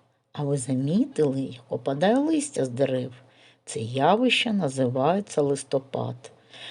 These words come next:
Зовсім скоро дерева скинуть золотисте, багряне вбрання.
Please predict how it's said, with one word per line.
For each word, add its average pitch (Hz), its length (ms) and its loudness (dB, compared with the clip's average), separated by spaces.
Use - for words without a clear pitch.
Зовсім 170 440 2
скоро 190 600 4
дерева 160 640 4
скинуть 202 680 0
золотисте, 139 1000 2
багряне 170 680 4
вбрання. 180 720 0